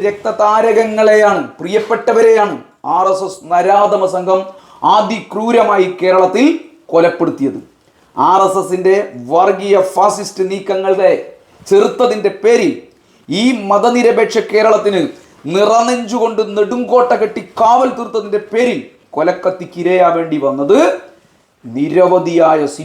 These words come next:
പി ഐ എം പ്രവർത്തകരാണ്. അതേസമയം തന്നെയാണ് പാലക്കാട്ട് ഹംസയെയും നൂറുദ്ദീനെയും തലശ്ശേരിയിൽ യു കെ സലീമിനെയും കൊല്ലത്ത് എം എ അഷ്റഫിനെയും അഭിമന്യുവിനെയും എല്ലാം മുസ്ലിം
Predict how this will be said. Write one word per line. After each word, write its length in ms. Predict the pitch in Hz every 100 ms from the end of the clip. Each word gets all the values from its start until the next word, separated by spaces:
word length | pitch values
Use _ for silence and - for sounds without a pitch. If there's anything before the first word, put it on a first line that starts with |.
| 139
പി 60 | 151
ഐ 40 | 143
എം 60 | 135
പ്രവർത്തകരാണ്. 540 | 127 127 120 110 98 - _ - 135
അതേസമയം 720 | 147 180 196 190 196 233 240
തന്നെയാണ് 460 | 151 - 135 120 160 269 277 - - - -
പാലക്കാട്ട് 440 | 156 175 143 139 156
ഹംസയെയും 560 | 165 - 196 190 143 - - _ _ 131
നൂറുദ്ദീനെയും 640 | 165 196 208 208 196 147 110 - _ -
തലശ്ശേരിയിൽ 520 | 147 180 208 196 185 175
യു 80 | 180 185
കെ 80 | 208
സലീമിനെയും 500 | 208 202 202 202 156 113 - _ -
കൊല്ലത്ത് 360 | 160 202 202 196
എം 100 | 185 202
എ 20 | 202
അഷ്റഫിനെയും 640 | 190 220 220 233 214 160 - - _ 143
അഭിമന്യുവിനെയും 760 | 143 220 220 214 214 214 170 - - -
എല്ലാം 360 | 131 160 185 196 196 - _ _ _
മുസ്ലിം 420 | 117 147 175 196